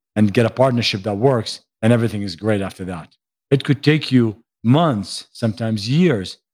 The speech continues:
to get the right partnership. Some partnerships you can get right away, but it takes cultivating over a period of time. It all depends on what you're dealing with, who you're dealing with, what's your environment look like, what is your product,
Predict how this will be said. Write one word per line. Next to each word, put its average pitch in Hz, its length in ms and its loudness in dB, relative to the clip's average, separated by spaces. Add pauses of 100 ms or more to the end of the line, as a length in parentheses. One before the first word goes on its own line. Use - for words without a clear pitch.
(120)
to 131 60 0
get 131 140 2
the 120 100 2
right 113 180 -2
partnership. 95 500 -6 (400)
Some 170 220 0
partnerships 156 580 0
you 123 80 -6
can 120 140 -2
get 120 140 2
right 113 160 0
away, 143 420 0 (300)
but 120 80 4
it 113 80 -4
takes 117 180 0
cultivating 101 720 -2 (300)
over 110 160 4
a 101 40 2
period 107 260 0
of 92 120 -8
time. 85 300 -12 (240)
It 156 80 4
all 262 120 2
depends 160 600 0 (340)
on 135 320 2 (220)
what 127 200 2
you're 190 120 2
dealing 156 340 0
with, 143 160 0
who 107 200 0
you're 170 100 2
dealing 143 420 0
with, 123 240 0
what's 131 240 -2
your 156 140 -2
environment 131 440 -4
look 127 220 -12
like, 127 260 0 (280)
what 127 140 4
is 147 120 2
your 151 80 4
product, 131 580 0